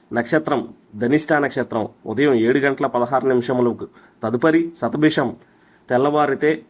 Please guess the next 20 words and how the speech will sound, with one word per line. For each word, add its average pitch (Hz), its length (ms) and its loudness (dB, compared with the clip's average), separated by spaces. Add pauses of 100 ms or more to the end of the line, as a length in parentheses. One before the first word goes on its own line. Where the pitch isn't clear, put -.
నాలుగు 139 380 0
గంటల 139 240 0
ముప్పై 135 300 0
నాలుగు 131 300 2
నిమిషముల 127 400 0
వరకు, 120 440 4 (300)
తదుపరి 135 380 2
పూర్వభాద్ర 131 1000 0 (360)
వస్తున్నది. 113 520 -2 (720)
శుభముహూర్తములు 156 840 2 (180)
ఏమీ 151 340 6
లేవు 131 240 4 (140)
కనుక 135 360 0 (140)
ఈరోజు 135 600 4 (360)
మీరేమైనా 135 640 4
మొదలు 135 280 0
పెట్టాలనుకున్న 139 720 0
పనులు 139 500 2 (380)
దయచేసి 147 600 2
ఆపేయండి. 120 540 2